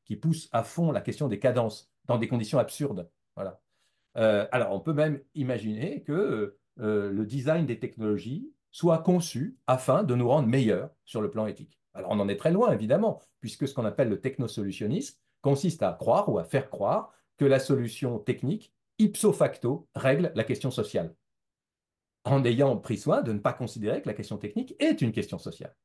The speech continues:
comme je le disais au début. Alors, pour réussir à, à faire cela, telle est mon, ma dernière diapo, il faut, euh, accepter de sortir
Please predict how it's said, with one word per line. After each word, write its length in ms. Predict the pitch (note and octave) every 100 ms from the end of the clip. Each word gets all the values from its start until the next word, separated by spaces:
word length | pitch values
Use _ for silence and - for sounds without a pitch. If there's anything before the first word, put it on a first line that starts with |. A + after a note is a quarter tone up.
| _ -
comme 120 | G#2
je 100 | G2
le 80 | F#2+
disais 220 | G2 A2
au 80 | G2+
début. 240 | F2+ E2 - _ _ _ _ _ _ _ -
Alors, 220 | A#2+ -
pour 200 | C4+ F3
réussir 380 | F#3 E3 G#3 C#3+
à, 160 | B2
à 80 | A#2+
faire 200 | C3+ -
cela, 420 | A2+ G2+ - - _ _ -
telle 140 | B2
est 80 | C#3
mon, 200 | G#2+ F2+
ma 300 | F2 F2+ G2
dernière 340 | G#2 A#2+ C#3
diapo, 460 | G#2 G2 C3+ G3+ - _ _ _
il 140 | C3
faut, 420 | - D#3+ G#3+ E4+ - _ _
euh, 180 | A2+ A2+ -
accepter 760 | F#3 - F3 E3+ - F3+ D#4+
de 120 | C3
sortir 600 | C#3+ A3+ G#3+ - A#2 F#3